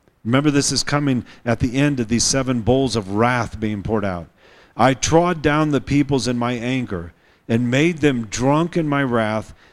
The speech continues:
and I poured out their lifeblood upon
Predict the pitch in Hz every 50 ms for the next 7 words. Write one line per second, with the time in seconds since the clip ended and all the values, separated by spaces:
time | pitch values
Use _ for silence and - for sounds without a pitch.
0 | _ _ - 117 113 117 113 110 - - - 139 147 156 156 151 147 135 131 127
1 | 127 - - 123 120 113 107 107 107 117 120 120 127 131 127 - - 107 117 110
2 | 110 110 107 107 110 107 104 - _ _ _ _ _ _ _ _ 104 104 98 -
3 | - 113 113 110 110 110 110 107 98